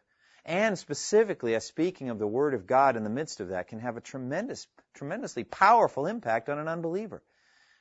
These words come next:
I, I think it would be wrong for me as a preacher of the word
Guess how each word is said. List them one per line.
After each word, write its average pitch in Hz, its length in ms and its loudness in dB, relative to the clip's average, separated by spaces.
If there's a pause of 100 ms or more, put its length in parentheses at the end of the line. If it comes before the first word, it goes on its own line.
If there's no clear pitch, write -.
(140)
I, 131 200 0
I 151 200 6
think 165 240 -4
it 160 80 -2
would 151 140 -2
be 143 140 2
wrong 160 460 8
for 160 160 -6
me 117 180 -4
as 117 120 -8
a 117 40 -6
preacher 160 460 -4
of 135 80 -4
the 127 80 -2
word 104 300 -2